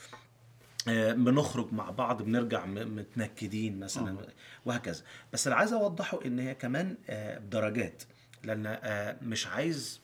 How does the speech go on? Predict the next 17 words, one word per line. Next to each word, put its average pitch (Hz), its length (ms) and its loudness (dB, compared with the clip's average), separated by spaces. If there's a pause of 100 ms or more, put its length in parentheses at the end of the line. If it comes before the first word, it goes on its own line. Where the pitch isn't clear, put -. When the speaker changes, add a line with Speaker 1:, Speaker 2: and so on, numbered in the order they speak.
(420)
Speaker 1:
يتفهم 127 580 -4 (200)
هدف 120 460 -6
الحلقة 113 520 -6
غلط، 117 440 -2
إن 107 160 -10
إحنا، 104 320 -8 (340)
آه، 98 360 -10 (160)
ب-، 104 40 -8 (340)
ب-، 104 160 -10 (380)
يعني 98 300 -10 (140)
بنشجع 110 640 -2
ال-، 110 320 -4
Speaker 2:
صح. 113 140 4
Speaker 1:
الكسر 113 720 -4
العلاقات 101 560 -2
Speaker 2:
صح. 107 100 4
Speaker 1:
و-، 101 200 -4